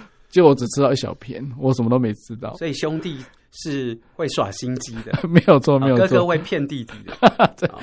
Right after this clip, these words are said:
Speaker 1: 这才是真正的兄弟之情哈。
Speaker 2: 对，像我跟我弟弟呢，都很喜欢吃外婆包的肉粽。
Speaker 1: 嗯，嗯，嗯，嗯。
Speaker 2: 那我记得小时候啊，每次剩下最后一粒的时候，就是我们拼输赢的时候。<laughs> 我们常常为了那最后一粒，到底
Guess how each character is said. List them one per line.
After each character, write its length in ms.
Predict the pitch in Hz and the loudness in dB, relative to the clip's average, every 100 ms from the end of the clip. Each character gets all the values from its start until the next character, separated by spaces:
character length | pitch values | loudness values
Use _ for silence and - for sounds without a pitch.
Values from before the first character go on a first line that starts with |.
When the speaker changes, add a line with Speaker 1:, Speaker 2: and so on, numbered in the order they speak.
| 277 226 | -14 -6
Speaker 1:
这 120 | 170 | 0
才 120 | 131 | 0
是 120 | 139 | 0
真 180 | 143 143 | 0 2
正 160 | 143 123 | 2 2
的 180 | 113 107 | 2 0
兄 220 | 135 131 | 0 2
弟 140 | 131 | 2
之 180 | 113 117 | 0 -4
情 220 | - - - | -6 -12 -14
哈。 80 | - - - | -16 -18 -8
Speaker 2:
对， 260 | 151 123 95 - _ - | -2 0 -2 -8 _ 2
像 180 | 269 240 | 4 6
我 80 | |
跟 100 | 220 | 6
我 80 | 208 | 4
弟 160 | 165 196 | 2 0
弟 140 | 160 | -2
呢， 100 | 131 | 0
都 120 | 131 | 0
很 180 | 170 147 | 0 0
喜 100 | 151 | 0
欢 140 | 113 135 | -2 -2
吃 180 | - 147 | -4 2
外 180 | 147 | 2
婆 180 | 127 104 | 2 -4
包 220 | - 113 | -4 -4
的 120 | 113 101 | -4 -4
肉 300 | 123 107 98 | -2 -4 -4
粽。 180 | - 156 | -2 2
Speaker 1:
嗯， 20 | |
嗯， 240 | 160 151 | 4 4
嗯， 240 | 156 147 139 | 2 2 2
嗯。 80 | 143 | 2
Speaker 2:
那 120 | 180 | 4
我 80 | 151 | 2
记 160 | 165 180 | 0 0
得 100 | 135 | 0
小 180 | 117 104 | 0 -2
时 120 | 135 | 2
候 80 | 147 | 4
啊， 240 | 123 117 - _ - | 4 2 -6 _ -2
每 160 | 139 | 0
次 200 | 131 269 247 | 2 0 2
剩 200 | 262 214 | 2 4
下 140 | 196 180 | 2 2
最 160 | 285 208 | 2 2
后 220 | 208 139 | 2 0
一 80 | 151 | -2
粒 180 | 151 | -4
的 80 | 120 | -4
时 160 | 110 - | -6 -6
候， 320 | 139 113 - - - | -4 -6 -8 -20 -4
就 140 | 208 | 0
是 100 | 190 | 2
我 140 | 175 117 | 0 0
们 100 | 120 - | -4 -4
拼 280 | - 151 | -2 0
输 260 | 156 156 139 | 0 0 0
赢 140 | 110 | -2
的 100 | 98 101 | -4 -10
时 140 | - | -12
候。 240 | - 104 - - | -12 -12 -12 -4
<laughs> 200 | 214 - 165 | -2 2 4
我 40 | |
们 140 | 170 190 | 4 4
常 220 | 196 185 | 4 4
常 180 | 196 254 | 4 6
为 100 | 254 | 6
了 120 | 185 | 6
那 120 | 190 185 | 4 4
最 160 | 302 233 | 2 4
后 220 | - 185 | 4 2
一 160 | 151 139 | 2 0
粒， 360 | 165 226 85 - _ _ _ _ | 0 -2 -4 -10 _ _ _ _
到 200 | 208 180 | 2 4
底 100 | 131 | 2